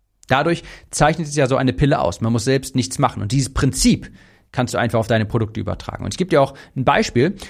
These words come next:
Guter Bekannter von mir und auch Kunde von mir, der Michael Assauer, hat in seinem Produkt die LinkedIn-Formel, äh, erklärt,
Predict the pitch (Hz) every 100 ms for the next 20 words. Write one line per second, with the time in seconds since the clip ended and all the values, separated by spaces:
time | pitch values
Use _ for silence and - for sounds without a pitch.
0 | - _ - 185 190 160 - 151 151 170
1 | 185 165 160 156 151 131 127 202 208 170
2 | 139 135 123 143 143 - - 175 160 147
3 | 143 139 123 127 - 127 127 120 113 220
4 | 247 - 107 104 - 90 76 69 _ -
5 | - 107 104 123 - 131 202